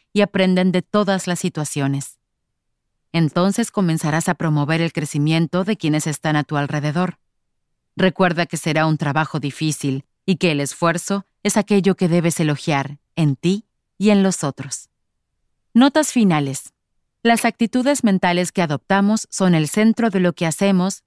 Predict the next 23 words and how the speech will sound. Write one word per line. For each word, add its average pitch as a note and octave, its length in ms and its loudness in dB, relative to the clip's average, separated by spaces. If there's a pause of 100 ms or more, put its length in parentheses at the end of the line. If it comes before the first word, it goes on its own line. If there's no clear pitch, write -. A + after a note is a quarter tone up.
pensamos A3+ 720 2
y A#3 80 -2
sentimos. C#3+ 720 -2 (580)
Entender G#3 500 4
que B3 120 -2
la G#3+ 120 2
actitud E3 420 -2
mental D#3+ 420 0
progresista D3+ 760 -4
conduce D#3+ 520 0
al F3+ 100 2
éxito C#3+ 560 -4 (220)
y F3 100 2
al E3 140 2
autoperfeccionamiento E3+ 1400 0 (400)
puede A#3 300 2
ayudarte G#3 500 0
a G#3 80 2
controlar D#3+ 600 0
tu F3+ 100 -4
desarrollo E3 600 -2
y G#3 60 0
felicidad. E3 600 -2